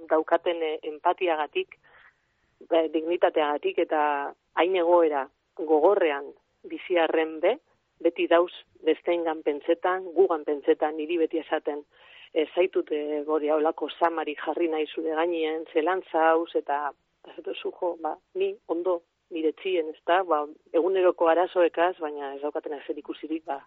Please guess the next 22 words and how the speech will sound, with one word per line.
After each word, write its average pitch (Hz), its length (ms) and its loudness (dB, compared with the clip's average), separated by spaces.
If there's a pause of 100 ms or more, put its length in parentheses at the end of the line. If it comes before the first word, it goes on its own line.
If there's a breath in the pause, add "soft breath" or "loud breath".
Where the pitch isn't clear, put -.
(160)
zoritzarrez 160 520 0
haiekan 165 420 0
pairatzen 151 440 -4
ari 160 140 -4
direnakaz, 156 480 -4 (920 soft breath)
eta, 143 320 -2 (360)
ba, 143 120 2
hori, 147 160 -2
gaur 156 220 2
egun 170 220 2
gainera, 156 340 0
badirudielako 160 680 2 (260)
hau 156 300 0
ahaztu 160 380 0
egin 160 140 -2
dala, 156 280 0 (640 soft breath)
eh, 147 300 0
ontzat 175 360 0
hartu 156 260 0
dala, 156 640 2 (240)
mm, 147 480 -12
bake 151 480 2